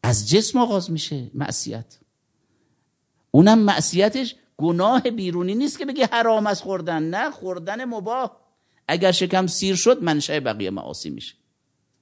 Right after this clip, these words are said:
راه اونا باز می‌شه. چون احکام بدن چی شده؟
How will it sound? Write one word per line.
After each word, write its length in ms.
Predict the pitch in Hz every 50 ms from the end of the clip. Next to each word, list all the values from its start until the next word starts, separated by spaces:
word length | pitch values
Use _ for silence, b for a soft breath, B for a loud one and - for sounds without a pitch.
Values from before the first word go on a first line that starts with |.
| _ _ _ _ _ _ _ _ _ _ _
راه 340 | - 117 160 226 254 254 240
اونا 220 | 247 214 196 202 202
باز 280 | 165 190 185 175 147
می‌شه. 120 | 139 127 -
چون 160 | 190 233 - -
احکام 360 | 156 156 151 151 165 165 160
بدن 260 | 156 165 156 190 214
چی 140 | - 294 254
شده؟ 380 | 233 254 233 196 220 233 247